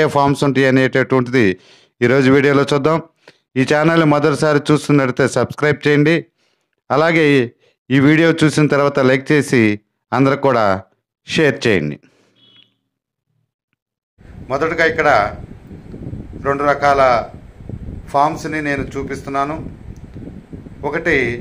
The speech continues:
బ్లూ ఎన్వలప్ ఉన్నటువంటి సెట్ ఒకటి, అలాగే పింక్ ఎన్వలప్స్ ఉన్నటువంటి సెట్ ఒకటి. బ్లూ ఎన్వలప్ ఉన్నటువంటి సెట్ వచ్చేసి ఇక్కడ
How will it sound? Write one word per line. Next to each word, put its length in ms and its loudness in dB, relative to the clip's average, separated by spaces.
బ్లూ 180 0
ఎన్వలప్ 500 -2
ఉన్నటువంటి 680 -4
సెట్ 280 -6
ఒకటి, 260 -6
అలాగే 300 0
పింక్ 360 -6
ఎన్వలప్స్ 500 -4
ఉన్నటువంటి 460 -8
సెట్ 240 -10
ఒకటి. 200 -14
బ్లూ 160 0
ఎన్వలప్ 500 -2
ఉన్నటువంటి 520 -6
సెట్ 260 -6
వచ్చేసి 440 -6
ఇక్కడ 180 -2